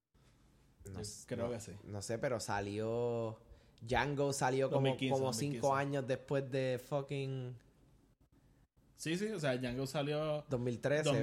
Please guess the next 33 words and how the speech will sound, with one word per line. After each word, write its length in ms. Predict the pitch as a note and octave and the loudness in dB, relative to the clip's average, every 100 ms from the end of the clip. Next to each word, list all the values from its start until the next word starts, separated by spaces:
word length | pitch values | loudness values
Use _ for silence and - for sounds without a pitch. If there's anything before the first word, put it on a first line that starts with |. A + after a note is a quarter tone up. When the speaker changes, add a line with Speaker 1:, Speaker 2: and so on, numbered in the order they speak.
| C3 | 4
Speaker 2:
mil 100 | B2+ | 4
doce 680 | B2+ E3+ F3 E3+ D#3 D3+ C#3+ | 4 2 0 0 0 0 0
y 300 | C3 B2 A#2+ | 0 0 0
Inglourious 440 | A#2 B2 A#2+ C3 | -2 -2 -2 -2
fue 160 | - C3+ | -2 -2
dos 140 | C3 | 0
mil 180 | C3 B2+ | -2 -2
nueve. 420 | C3+ D#3+ D#3+ D3+ | -4 -4 -2 0
Speaker 1:
Exacto, 480 | C3 A2 A#2 A2+ - | 0 0 0 -2 -4
so 240 | A2 A#2 A#2 | -2 0 2
Speaker 2:
Es 60 | |
Speaker 1:
es 40 | B2 | 2
Speaker 2:
como 220 | F#3+ F3 | 2 2
tres 180 | E3+ F3+ | 2 0
años 300 | D#3+ D#3 D3 | -2 -2 -4
entre 140 | C#3+ | -4
cada 100 | C3+ | 2
Speaker 1:
so, 180 | F#3 F#3 | 4 6
Speaker 2:
uno. 180 | F3+ - | 4 2
Speaker 1:
so, 160 | F3+ F3 | 0 0
digamos 400 | E3 F3 F3 G3+ | 2 2 4 2
que 80 | |
ahora 140 | G#3 G3+ | 2 2
se 80 | F#3 | 4
tarde 240 | G3+ G3+ | 4 4
cinco 380 | - E3+ E3 E3+ | 2 0 2 2
años 280 | E3 F3 C#3 | 4 2 0
en 100 | C#3+ | -2
hacer 260 | C3 C#3 | 0 2
est-, 260 | B2 G#2+ - | 2 0 -4
en 140 | A2 | 0
la 120 | A#2 A2 | 2 2
próxima. 520 | G#2 - G2 E2 D2+ | -2 -4 -6 -6 -8